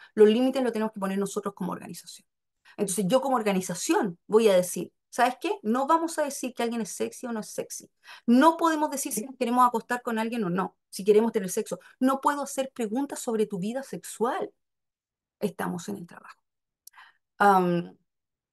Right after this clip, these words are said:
entonces, claro, algunos me podrían decir, "Oye, qué cuática", pero si uno tiene amigo en el trabajo, le podría preguntar al,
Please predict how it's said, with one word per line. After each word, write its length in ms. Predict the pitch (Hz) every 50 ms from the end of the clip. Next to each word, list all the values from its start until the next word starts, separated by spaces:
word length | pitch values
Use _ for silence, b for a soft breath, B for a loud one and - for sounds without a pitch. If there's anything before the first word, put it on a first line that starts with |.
| _ _ _ _ _ -
entonces, 280 | 208 196 180 185 208
claro, 320 | 214 208 - - - - _ -
algunos 320 | 180 180 175 202 202 202
me 100 | 202 185
podrían 240 | 175 180 175 185 185
decir, 160 | 185 - 202 214
"Oye, 140 | 254 220 -
qué 140 | - 185 - _ _ _ _ _ _ _ _ _
cuática", 360 | 320 339 - - 165 - 165
pero 120 | 165 165
si 100 | 170 -
uno 180 | 196 196 196 180
tiene 160 | - 190 175 175
amigo 280 | 196 254 294 262 269
en 60 | 269
el 100 | 254 247
trabajo, 280 | - 240 247 269 254 254
le 80 | 226 208
podría 220 | 196 196 202 202
preguntar 340 | 208 214 202 190 - 208 208
al, 160 | 208 202 -